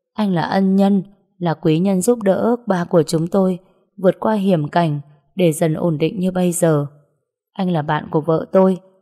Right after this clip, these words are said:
thì cũng là bạn của tôi. Vậy nên từ giờ, nếu có lúc nào cần tôi giúp đỡ, anh cứ tự nhiên đừng ngại. Tôi nhất định sẽ làm hết sức mình.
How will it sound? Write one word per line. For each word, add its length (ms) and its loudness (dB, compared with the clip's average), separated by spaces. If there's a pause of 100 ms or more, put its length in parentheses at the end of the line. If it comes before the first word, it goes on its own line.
(120)
thì 100 -2
cũng 180 -2
là 140 0
bạn 260 -2
của 240 2
tôi. 300 4 (580)
Vậy 140 2
nên 260 0
từ 160 2
giờ, 320 2 (400)
nếu 220 0
có 180 -2
lúc 140 0
nào 360 -2 (220)
cần 200 -2
tôi 140 0
giúp 200 -4
đỡ, 320 -2 (500)
anh 180 -10
cứ 60 -4
tự 180 -2
nhiên 320 0
đừng 220 0
ngại. 240 -2 (540)
Tôi 120 -4
nhất 140 -4
định 240 -4
sẽ 140 -10
làm 220 -8
hết 120 -8
sức 240 -10
mình. 280 0